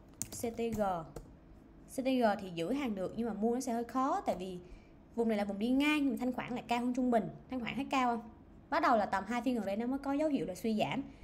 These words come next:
Nhưng mà vùng này thì, à, thanh khoản hơi cao. Và nó cứ bắt về ba mươi tư chấm năm nó rút chân.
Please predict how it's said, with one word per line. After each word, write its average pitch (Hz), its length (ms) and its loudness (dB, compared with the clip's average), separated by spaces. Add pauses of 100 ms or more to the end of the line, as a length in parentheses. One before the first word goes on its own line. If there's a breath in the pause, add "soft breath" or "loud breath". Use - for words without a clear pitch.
(200 loud breath)
Nhưng 240 80 -4
mà 226 60 0
vùng 196 200 -4
này 180 220 -4
thì, 180 200 -6
à, 165 140 -4 (280)
thanh 240 160 -4
khoản 196 180 -4
hơi 254 200 0
cao. 240 320 6 (460 loud breath)
Và 185 100 0
nó 190 180 -6
cứ 285 160 0
bắt 302 260 -2
về 240 140 2
ba 214 120 0
mươi 226 80 -2
tư 233 120 0
chấm 254 160 0
năm 277 120 0
nó 240 60 -2
rút 302 180 0
chân. 254 200 2